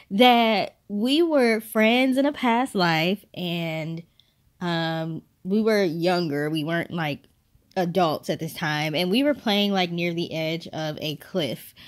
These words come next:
But I guess the cliff, there was, like, um, a flat section of land or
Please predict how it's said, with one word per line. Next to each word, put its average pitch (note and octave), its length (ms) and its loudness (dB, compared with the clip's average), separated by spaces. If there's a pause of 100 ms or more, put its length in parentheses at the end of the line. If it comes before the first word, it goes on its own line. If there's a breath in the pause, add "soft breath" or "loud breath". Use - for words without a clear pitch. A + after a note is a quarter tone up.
(420 loud breath)
But A#3 360 4
I F#3+ 100 0
guess G#3+ 460 0
the F#3+ 100 -2
cliff, - 720 -2 (540)
there F#3 180 2
was, F3+ 220 2
like, D#3+ 340 -2 (960)
um, D#3+ 560 -4 (720)
a E3+ 120 -2
flat F#3 420 0
section F3+ 380 -2
of D#3 120 -4
land F3 480 0
or D3 160 -2